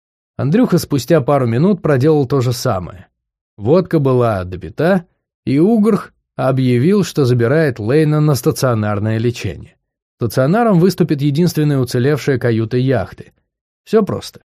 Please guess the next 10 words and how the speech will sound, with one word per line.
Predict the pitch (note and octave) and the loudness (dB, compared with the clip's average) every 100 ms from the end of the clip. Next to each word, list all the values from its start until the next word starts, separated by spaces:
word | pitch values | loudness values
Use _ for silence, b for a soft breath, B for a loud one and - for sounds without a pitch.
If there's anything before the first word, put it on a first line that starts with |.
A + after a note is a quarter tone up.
| _ _ _ _ _ | _ _ _ _ _
Стэнли | - B3 A#3 | 0 2 4
без | D3+ C#3 | 2 2
лишних | C#3 A#2+ A2+ | 0 0 -2
вопросов | A#2+ A#2 D#3+ D#3 B2+ | -2 0 0 0 -2
отправился | A#2 C3 C3 A#2 A2 | -4 0 0 0 0
за | A2+ B2 | 0 0
медведем, | D3 G3 B3+ A3+ | 0 0 0 0
которого | F#3 B2+ E3+ D#3+ | 0 0 0 2
называет | C#3+ A#2 A2 A2+ B2+ A#2 | 2 2 0 0 -2 -4
папа. | - E2 - - | -10 -12 -14 -20